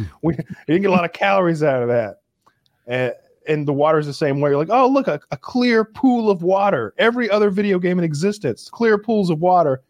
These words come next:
Speaker 2: You drink out of those. That's not the ocean. Here it's like, "The water was contaminated." And you're just like, "Oh, no!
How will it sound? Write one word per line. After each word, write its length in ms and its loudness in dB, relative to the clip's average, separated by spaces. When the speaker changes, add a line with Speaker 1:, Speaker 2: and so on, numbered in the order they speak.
Speaker 2:
You 60 -10
drink 320 -2
out 140 4
of 80 0
those. 320 2
That's 180 -2
not 180 -2
the 120 0
ocean. 400 -2
Here 200 2
it's 180 -4
like, 280 0
"The 80 -18
water 240 -6
was 160 -14
contaminated." 800 -10
And 100 2
you're 100 0
just 100 -2
like, 120 -2
"Oh, 180 2
no! 520 2